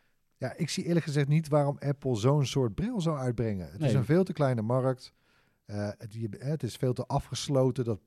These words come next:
Speaker 1: past ook niet helemaal bij, bij het bedrijf, vind ik.
Speaker 2: Ze hebben geen virtuele wereld zoals, eh, Meta
Speaker 1: Nee.
Speaker 2: heeft met die metaverse ideeën. En ze, en ze hebben ook geen games op dat vlak nog.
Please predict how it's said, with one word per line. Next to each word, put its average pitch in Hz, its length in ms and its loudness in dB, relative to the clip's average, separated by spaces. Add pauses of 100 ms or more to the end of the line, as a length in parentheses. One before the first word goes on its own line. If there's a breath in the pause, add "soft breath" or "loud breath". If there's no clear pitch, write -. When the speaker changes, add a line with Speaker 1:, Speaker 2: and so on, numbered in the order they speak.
Speaker 1:
past - 320 -6
ook 135 220 -8
niet 131 180 -2
helemaal 123 320 -2
bij, 127 400 -2
bij 120 120 -2
het 123 120 -2
bedrijf, 120 460 0
vind 120 180 -4
ik. 123 260 -8
Speaker 2:
Ze - 120 -6
hebben 110 180 0
geen 113 200 6
virtuele 110 580 2
wereld 143 480 6
zoals, 113 640 2
eh, 113 220 2
Meta 131 420 6
Speaker 1:
Nee. 139 80 4
Speaker 2:
heeft 160 260 0
met 120 140 -2
die 120 100 -2
metaverse 135 580 0
ideeën. 143 480 2
En 120 260 2
ze, 120 200 0
en 120 240 -4
ze - 60 -2
hebben 117 180 2
ook 120 100 0
geen 170 200 4
games 151 480 4 (280)
op 113 140 -14
dat 113 160 -2
vlak 107 220 0
nog. 98 300 0